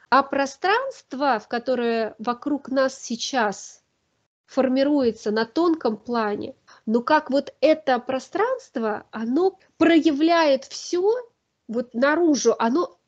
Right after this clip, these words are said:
очевидным становится. Это как, я не знаю, ну как изобразить, вот как, вот, да, мы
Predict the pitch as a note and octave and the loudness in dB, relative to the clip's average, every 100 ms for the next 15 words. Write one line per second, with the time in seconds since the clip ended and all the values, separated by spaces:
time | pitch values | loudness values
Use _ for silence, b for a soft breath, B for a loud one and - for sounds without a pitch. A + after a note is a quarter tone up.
0 | - - - C#4+ D4 B3+ G#3+ G3+ G3+ - | -10 -6 -2 2 2 2 0 -2 -4 -8
1 | G3+ G3+ F#3+ F#3+ - - D4 D4 _ b | -6 -4 -6 -10 -14 -20 -20 -20 _ b
2 | b b b b - A#3 C#4 C#4 D4 C#4+ | b b b b -4 0 0 2 0 0
3 | C4 C4 C4+ C#4 C4 B3+ B3+ A3 G3+ G#3 | -2 -2 0 -2 -4 -2 0 0 -2 -4
4 | G#3+ _ _ _ _ _ _ _ _ _ | -10 _ _ _ _ _ _ _ _ _
5 | - B3 D#4+ D#4+ C4 C4 D#4 D#4+ E4 C4 | -4 0 2 2 2 4 4 4 2 0
6 | B3+ C#4 - _ A3+ A#3 C#4 A3 B3+ F4 | 0 -2 -6 _ -10 0 0 2 2 2
7 | C4 B3 | 0 -2